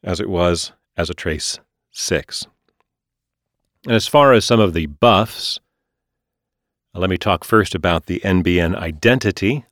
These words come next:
The World Is Yours. There is a pre-constructed deck for The World Is Yours.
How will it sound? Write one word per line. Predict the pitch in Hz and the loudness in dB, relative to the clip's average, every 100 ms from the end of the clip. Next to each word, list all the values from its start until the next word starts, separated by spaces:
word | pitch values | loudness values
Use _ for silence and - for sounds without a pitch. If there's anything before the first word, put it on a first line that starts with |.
| - | -10
The | |
World | 82 92 101 90 | -2 2 2 2
Is | 80 82 | -4 -2
Yours. | 101 107 104 143 - - _ _ _ _ _ _ _ _ | 2 2 2 -2 -10 -16 _ _ _ _ _ _ _ _
There | 110 107 | 2 4
is | 98 | 4
a | 92 | 2
pre-constructed | 85 - 202 139 - 107 90 90 | 2 2 4 2 2 0 0 -4
deck | 78 87 135 - _ _ _ | 0 0 -2 -8 _ _ _
for | _ - 95 82 78 78 _ _ _ _ _ _ _ - | _ 0 2 2 0 -6 _ _ _ _ _ _ _ -4
The | |
World | 90 87 | 2 2
Is | 85 78 | 2 -2
Yours. | 82 78 139 - | -4 -4 -4 -8